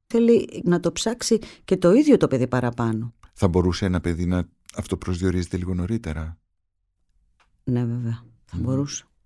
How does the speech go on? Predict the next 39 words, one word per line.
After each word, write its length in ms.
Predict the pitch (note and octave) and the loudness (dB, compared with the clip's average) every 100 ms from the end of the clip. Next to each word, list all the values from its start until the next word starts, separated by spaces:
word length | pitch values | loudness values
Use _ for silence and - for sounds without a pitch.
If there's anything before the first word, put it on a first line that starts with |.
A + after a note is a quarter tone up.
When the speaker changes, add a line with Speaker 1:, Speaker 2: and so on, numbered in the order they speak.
| _ | _
Speaker 1:
Θα 100 | - | -10
μπορούσε. 440 | C#3+ D3 D#3+ - _ _ _ _ _ _ - | -6 -4 -6 -12 _ _ _ _ _ _ -6
Ναι. 180 | E3 D#3+ - _ _ _ _ _ _ _ _ _ _ | -6 -6 -12 _ _ _ _ _ _ _ _ _ _
Υπάρχουν 360 | A3 - G3+ | -6 -4 -2
και 100 | F3+ | -2
περιπτώσεις 680 | E3+ D#3 D#3+ - G3 G#3 G#3 | -2 -4 -4 -6 -6 -8 -10
που 180 | - F#3+ | -10 -6
Speaker 2:
Βεβαίως, 440 | F#3 B2 E2+ D2+ E2+ | -4 -2 -2 -4 -6
ναι. 180 | F#2 E2+ | -6 -6
Speaker 1:
Φυσικά, 360 | E2 - - F#3+ D#3+ - _ | -8 -14 -8 -6 -6 -10 _
ναι. 100 | - | -4
Speaker 2:
Γιατί, 280 | E3 - A#2 | -2 2 4
ε, 140 | G#2+ - | 2 2
αυτό 340 | G2 G#2 - A#2 | -2 -2 0 -2
που 120 | G#2 | -2
φαίνεται, 560 | - A#2+ A#2+ G#2+ - - | -2 0 2 0 -2 -6
αυτό 180 | - G#2 | -4 -2
που 120 | G#2+ | 0
λένε, 540 | G2+ A2 A2 G2+ F#2 - _ | 2 2 2 0 -2 -6 _
και 420 | - E2+ C#2 C2+ A1 - | -6 -4 -4 -8 -10 -10
δεν 80 | G2 | 0
το 100 | G2 | 2
λέω 100 | F2 | 2
εγώ, 140 | F2 | 0
το 120 | F2 | -2
λένε 200 | E2+ F2+ | -2 0
οι 40 | F2+ | -2
επιστήμονες, 560 | F2+ F2+ B2 A2+ A#2 | -4 -6 0 0 0
είναι 160 | A#2 B2 | -2 -4
ότι 160 | A#2 | 0
ένα 160 | A#2 A#2 | 0 2
παιδί 400 | A2 A2 A#2 A#2+ - - - | 2 2 2 0 -4 -20 -12
μπορεί 380 | - G#2 G#2 A#2 | 0 4 6 4
να 180 | B2 A#2 | 4 2
αυτοπροσδιοριστεί 1000 | G#2+ G2+ - G2 F#2 F#2+ F2 - B2 A#2 | 0 -4 -2 -2 0 0 -2 -4 -4 -4
από 280 | - G2 G2+ | -4 -4 -4
τα 180 | - F#2 | -2 -4
τρία, 300 | G2+ A2+ A2 | 0 0 2
τέσσερα, 500 | G#2 F#2 - G2+ | -2 -2 -2 -4